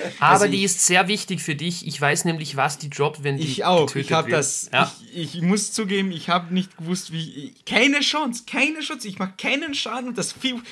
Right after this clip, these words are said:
Speaker 2: two-hittet mich einfach. Und, also wie gesagt, ultra großes Schwert, ein Schlag macht fast jeden Gegner One-Hit, aber den mach ich vielleicht zweihundert Damage mit einem Schlag. Und das Vieh hat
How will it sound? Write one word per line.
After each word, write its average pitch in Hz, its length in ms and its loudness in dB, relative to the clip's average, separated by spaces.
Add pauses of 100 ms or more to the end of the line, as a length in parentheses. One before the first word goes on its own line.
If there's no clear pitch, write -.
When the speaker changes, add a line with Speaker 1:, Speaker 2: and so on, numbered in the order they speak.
(180)
Speaker 2:
two-hittet 196 540 -2
mich 123 200 -8
einfach. 120 320 -10 (500)
Und, 160 500 -2 (280)
also 147 220 -4
wie 180 80 -4
gesagt, 247 320 -2 (140)
ultra 196 360 4
großes 214 320 -4
Schwert, 247 360 -6 (180)
ein 196 180 0
Schlag 190 520 -4
macht 202 240 -8 (400)
fast 196 240 -4
jeden 208 200 0
Gegner 214 340 -4
One-Hit, 208 400 -2 (300)
aber 135 180 -4
den 156 220 -4
mach 156 180 -6
ich 135 100 -12
vielleicht 139 260 -8
zweihundert 170 420 -2
Damage 196 340 -2
mit 123 140 -10
einem 117 120 -8
Schlag. 120 360 -10 (140)
Und 160 100 -4
das - 140 -4
Vieh 208 260 -4
hat 196 220 -2